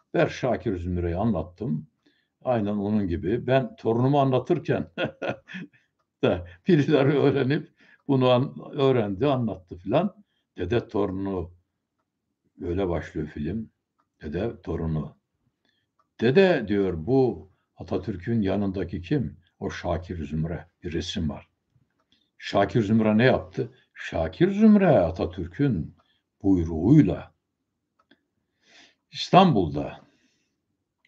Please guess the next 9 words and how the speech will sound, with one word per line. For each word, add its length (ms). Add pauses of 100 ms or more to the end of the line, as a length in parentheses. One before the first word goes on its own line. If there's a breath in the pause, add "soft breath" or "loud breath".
(120)
Haliç'te 640
iki 420
bin 280
kişinin 600
çalıştığı 800 (580 soft breath)
bir 180
silah 360
fabrikası 580
yaptı. 500